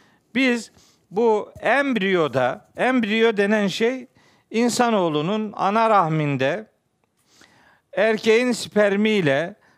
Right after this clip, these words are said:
kadının yumurtasının buluşması neticesinde meydana gelen, Kur'an'ın nutfe dediği, nutfe-i emşaj dediği, döllenmiş yumurta dediği, modern bilimin adına zigot dediği,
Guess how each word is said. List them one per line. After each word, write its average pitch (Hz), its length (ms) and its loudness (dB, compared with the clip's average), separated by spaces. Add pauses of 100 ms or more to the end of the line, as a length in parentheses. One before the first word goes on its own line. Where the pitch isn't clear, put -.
(120)
kadının 208 500 0
yumurtasının 208 920 -2
buluşması 190 800 -2 (320)
neticesinde 175 840 -2
meydana 196 500 0
gelen, 175 500 0 (880)
Kur'an'ın 202 680 2
nutfe 185 440 0
dediği, 147 520 0
nutfe-i 214 460 0
emşaj 180 640 0
dediği, 120 400 -2
döllenmiş 190 680 0
yumurta 185 460 -2
dediği, 147 500 -2 (580)
modern 214 580 0
bilimin 175 360 0
adına 208 460 0
zigot 190 640 0
dediği, 139 500 -2